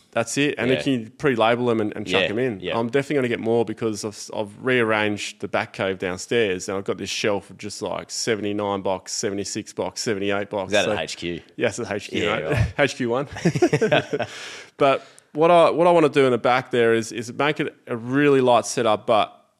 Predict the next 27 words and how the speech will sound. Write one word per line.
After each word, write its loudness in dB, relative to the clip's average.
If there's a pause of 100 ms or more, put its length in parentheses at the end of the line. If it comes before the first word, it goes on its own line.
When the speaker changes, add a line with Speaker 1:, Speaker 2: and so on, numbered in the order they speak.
(100)
Speaker 1:
attainable. 0 (360)
And -2
because -4
it's -2
a -4
wagon, 2
many 0
people -2
have 0
a 0
wagon, -2 (120)
I -2
don't 4
wanna 4
just -4
make 0
it -8
seventy-six -4
based. -4
I -12
wanna -2
make -2
it -6
wagon 0
Speaker 2:
Yeah, 2
Speaker 1:
based. -8
Speaker 2:
okay. -4